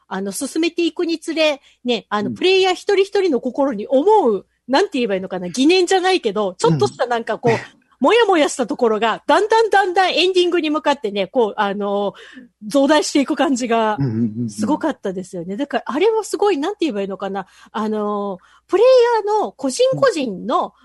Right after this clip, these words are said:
Speaker 1: パーソナルな体験になっていく、
Speaker 2: うん。うんうん。
Speaker 1: そこに繋がっていくすごい作品だなと、
Speaker 2: うん。
Speaker 1: 私、未だに思ってます。ただし、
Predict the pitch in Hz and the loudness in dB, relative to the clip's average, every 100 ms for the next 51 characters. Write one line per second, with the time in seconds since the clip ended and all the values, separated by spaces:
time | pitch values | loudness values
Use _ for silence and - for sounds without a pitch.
0 | _ 480 587 508 427 233 196 - 247 240 | _ 2 4 4 2 0 -6 -2 -2 0
1 | 240 220 226 220 233 - 208 - 196 185 | -4 -2 -4 -6 -8 -8 -8 -6 -6 -6
2 | 170 196 190 160 - 180 143 123 370 370 | -2 0 2 0 -2 -2 0 -2 -4 -4
3 | - 349 359 - 262 262 254 240 214 214 | -4 -4 -4 -10 -8 -8 -8 -10 -10 -10
4 | 196 190 185 185 170 _ _ _ - 208 | -10 -10 -12 -12 -14 _ _ _ -10 -8
5 | 143 226 214 220 202 202 208 220 233 196 | -6 -8 -6 -6 -6 -6 -6 -6 -6 -8
6 | 180 214 196 269 294 - 370 | -6 -6 -2 -2 -2 -4 -4